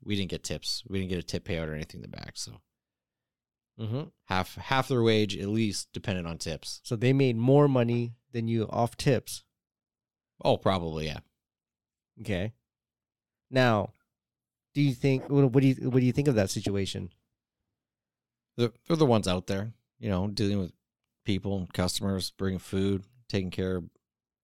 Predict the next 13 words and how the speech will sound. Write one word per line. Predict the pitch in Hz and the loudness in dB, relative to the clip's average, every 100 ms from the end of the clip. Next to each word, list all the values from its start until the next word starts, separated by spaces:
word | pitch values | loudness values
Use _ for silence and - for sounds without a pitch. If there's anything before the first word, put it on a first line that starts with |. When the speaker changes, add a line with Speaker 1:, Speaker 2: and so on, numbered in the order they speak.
| _ _ - | _ _ -12
Speaker 1:
drinks, | - 95 95 - - | -6 -4 -4 -6 -4
you | |
know. | 98 104 120 _ _ _ | -4 -4 -10 _ _ _
Yeah. | 151 | -2
Speaker 2:
But | 107 | 0
you're | 117 131 156 | 4 6 6
working | 139 120 113 104 | 4 2 0 -2
too. | 117 104 - _ _ _ _ _ _ _ _ _ _ _ _ - | -2 -4 -10 _ _ _ _ _ _ _ _ _ _ _ _ 0
Speaker 1:
Yeah, | - 95 - | 0 0 -2
but | 104 | 0
I'm | 107 | 2
being | 104 92 | 2 0
compensated | - 104 104 - 87 82 87 | 0 -2 -2 -2 -2 -2 -6